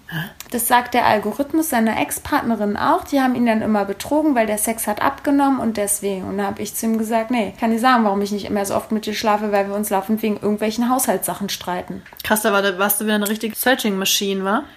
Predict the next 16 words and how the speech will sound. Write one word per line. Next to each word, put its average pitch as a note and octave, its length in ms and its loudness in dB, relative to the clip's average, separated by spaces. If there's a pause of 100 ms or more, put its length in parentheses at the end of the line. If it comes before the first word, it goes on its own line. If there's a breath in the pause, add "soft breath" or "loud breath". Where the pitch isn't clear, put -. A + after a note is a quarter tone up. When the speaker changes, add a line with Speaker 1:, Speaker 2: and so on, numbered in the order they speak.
(120 loud breath)
Speaker 1:
Dass G#3 160 2
du C4+ 60 6
Speaker 2:
N-, B3+ 60 4
Speaker 1:
diese G3 300 0
Tabelle C#4 280 6
Speaker 2:
nee, C4 60 4
Speaker 1:
überhaupt B3+ 180 4
entdeckt G3 320 0
hast? C4 180 6
Speaker 2:
nee. C#4+ 220 2 (400)
Die B3+ 120 0
war B3 100 4
tatsächlich C4 380 -2
auf - 60 -6
dem B3 100 0
Desktop. G#3+ 420 -4